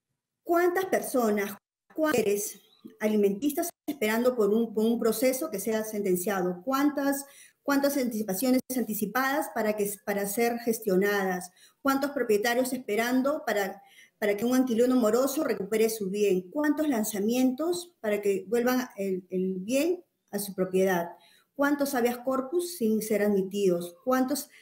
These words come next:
absueltos sin ser, perdón, cuántos inocentes sin ser absueltos? ¿Cuántos ciudadanos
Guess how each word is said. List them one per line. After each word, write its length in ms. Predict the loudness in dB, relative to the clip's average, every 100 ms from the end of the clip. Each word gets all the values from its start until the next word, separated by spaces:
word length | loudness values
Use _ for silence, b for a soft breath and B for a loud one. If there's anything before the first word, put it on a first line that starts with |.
| B B
absueltos 680 | -6 -4 0 0 0 -2
sin 160 | 0 0
ser, 360 | 2 0 0 -6 -18 _ _ _ _ _ _ _ -6
perdón, 500 | -2 0 2 2 0
cuántos 680 | 0 2 2 2 0 -4 -14 B B B B B B _ _
inocentes 840 | 2 4 6 4 2 0 0 0 0
sin 140 | -2
ser 180 | -2 -2
absueltos? 880 | -2 -4 0 2 0 -2 -10 -12 -14 _ _ _ _ _
¿Cuántos 540 | -2 0 2 2 2 2
ciudadanos 880 | 2 2 2 2 2 2 2 0